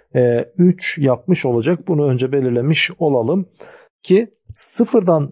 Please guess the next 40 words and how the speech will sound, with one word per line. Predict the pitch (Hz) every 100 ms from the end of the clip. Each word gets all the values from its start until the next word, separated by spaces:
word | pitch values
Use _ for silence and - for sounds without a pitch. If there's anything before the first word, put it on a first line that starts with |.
| 143
e, | 127 127 117 110 117
dörde | 143 165 151 185
kadar, | 180 151 127 120 104 101 - -
e, | 131 135 120
x | 147 127 -
kareye | 135 127 120
bakalım. | 113 110 113 113
Sıfırdan | - 170 185 170 165
dörde | 147 143 147
kadar | 185 151 127 117
x | - 135 -
kare | - 127 120 110
D | 131
X | 156 165 - -
de | 143 175 220 - - _ -
x | 190 - -
küp | - 147 -
bölü | 135 131
üç | 147 120 -
yine | 123 127 170 196 196
sıfırdan | - 147 139 127 117
dörde | 113 107 110
kadar. | 117 151 190
Bu | 180
da |
ne | 170
yapacak? | 151 127 190 170
Altmış | 151 - 160 - -
dört | 156 - 127
bölü | 123 147 185 185 196 _ _
üç | 156 165 - - 175
yapacak. | 147 - 110 104 - - - -
Peki | 190 165 - _ - - -
bu | 202 208
da | 185 165
ne | 196
demektir? | 202 135 107 - 220
Sıfırdan | - 214 - 165 151 147 156 131
dörde | 123 160 156 196
kadar | - 151 131